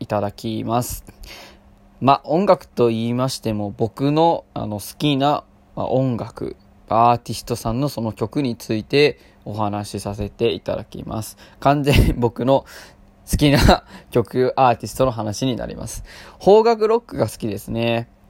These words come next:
邦楽ロックぐらいしか基本聞かないかなと思います。一回目の時に、今来てるその、メリッカ・キンレ、メリッサ・キンレカさんとか、えー、ずっ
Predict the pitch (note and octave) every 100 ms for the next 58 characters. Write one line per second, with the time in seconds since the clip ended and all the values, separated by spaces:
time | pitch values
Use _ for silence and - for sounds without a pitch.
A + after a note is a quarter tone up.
0 | _ - B2+ D3 D#3+ F3 F3+ - - F#3+
1 | G#3+ C#3 - - - B2+ B2 - - F#3
2 | A3+ E3+ B2 _ _ _ - A#2+ A2+ A2
3 | A2+ G#2+ G#2 G#2+ A2 - - D3+ - B3+
4 | B3+ F#4+ - G#2+ A#2 A2 A#2 A#2 - -
5 | - _ - C#3 A#2 - A2+ G#2+ G2+ G#2+
6 | G#2 G#2 - - _ _ _ _ _ _
7 | _ C#3 C#3 C3 - - B2 C#3+ C3 A2
8 | G#2 - _ _ _ _ _ _ _ _
9 | - _ - C3 E3 - E3+ D#3+ D3 A#2
10 | G#2 G#2+ G2+ A2 - G2+ G2 - - _
11 | - A#2+ A#2+ G#2+